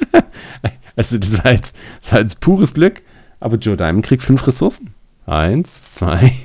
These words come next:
drei, vier, fünf. Ja, lecker. <laughs> Das ist ein lecker Schmecker. Das, das ist ja richtig, richtig nice. Also es war jetzt sehr unerwartet, aber, äh, besch-, beschweren tue ich mich jetzt nicht.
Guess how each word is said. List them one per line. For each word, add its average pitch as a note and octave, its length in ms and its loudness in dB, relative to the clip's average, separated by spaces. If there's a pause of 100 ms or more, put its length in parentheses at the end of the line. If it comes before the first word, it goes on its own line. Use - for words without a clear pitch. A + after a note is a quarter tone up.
drei, A#2 580 -4 (400)
vier, - 320 -6 (800)
fünf. - 600 2 (320)
Ja, G2 260 4
lecker. G#2 520 0 (600)
<laughs> - 1120 0
Das C3 160 0
ist - 40 4
ein A#2+ 140 6
lecker A#2 280 2
Schmecker. A#2 420 0
Das, F#2+ 160 -2
das G2+ 120 -6 (520)
ist E2+ 160 -6
ja D2 120 -4
richtig, - 440 -2 (240)
richtig A#2 340 0
nice. E2 380 -4 (1400)
Also G2+ 200 -2
es F#2 140 -6
war E2+ 140 2
jetzt F2 140 -4
sehr A#2 180 2
unerwartet, F2 560 -4
aber, G2 560 -4
äh, - 80 -16 (320)
besch-, E2 680 -8
beschweren F#2 440 0
tue A#2 160 8
ich A#2 40 4
mich C#3+ 120 4
jetzt C#3+ 200 -2
nicht. D#3+ 260 -4